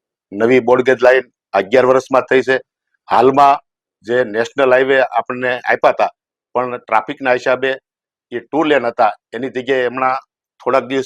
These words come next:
પહેલા જ અમને ફોર લેનની મંજૂરી પણ આપી દીધી છે કે અટાણે આવનારા દિવસોની અંદર ટ્રાફિક વધવાની છે, તો એને અટાણથી જ આપણે ટુ લેન બનાવો કરતાં ફોર લેન બનાવો, એની પણ મંજૂરી આપી દીધી છે.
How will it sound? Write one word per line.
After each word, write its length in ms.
પહેલા 200
જ 40
અમને 240
ફોર 280
લેનની 280
મંજૂરી 340
પણ 180
આપી 200
દીધી 240
છે 140
કે 80
અટાણે 460
આવનારા 500
દિવસોની 400
અંદર 160
ટ્રાફિક 400
વધવાની 380
છે, 140
તો 180
એને 180
અટાણથી 440
જ 140
આપણે 240
ટુ 180
લેન 220
બનાવો 320
કરતાં 280
ફોર 220
લેન 200
બનાવો, 300
એની 140
પણ 180
મંજૂરી 340
આપી 220
દીધી 240
છે. 40